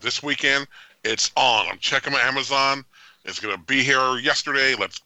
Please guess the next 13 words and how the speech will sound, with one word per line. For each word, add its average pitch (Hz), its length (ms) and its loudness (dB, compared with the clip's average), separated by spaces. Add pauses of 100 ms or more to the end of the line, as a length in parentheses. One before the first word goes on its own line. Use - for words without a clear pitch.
let's 104 220 -2
do 147 220 0
this. 139 340 0 (640)
And 120 160 -2
then 120 520 -4 (580)
Mike 139 360 0
said 139 320 0
something 165 460 -4
the 131 160 0
other 107 160 -6
night 113 380 -2 (1200)
in 120 260 0
passing 107 720 -2